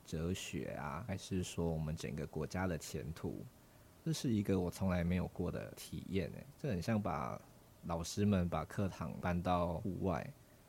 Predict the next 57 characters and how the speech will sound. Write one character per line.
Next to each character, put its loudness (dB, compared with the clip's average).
那 0
甚 0
至 4
有 8
些 4
小 0
团 -2
体 -2
也 -2
没 2
有 4
老 0
师 -6
啊， 0
大 2
家 0
就 2
是 0
很 0
自 2
由 4
的 0
拿 2
着 -2
他 -2
们 2
自 -2
己 2
手 -2
上 0
的 -2
饮 -6
料、 0
啤 -6
酒， -2
互 6
相 6
的 8
聆 4
听 6
对 6
方 4
的 4
想 -2
法， -2
也 -4
说 2
说 4
自 -4
己 -6
的 -4
意 2
见 2
跟 2
感 -4
受。 -4
那 2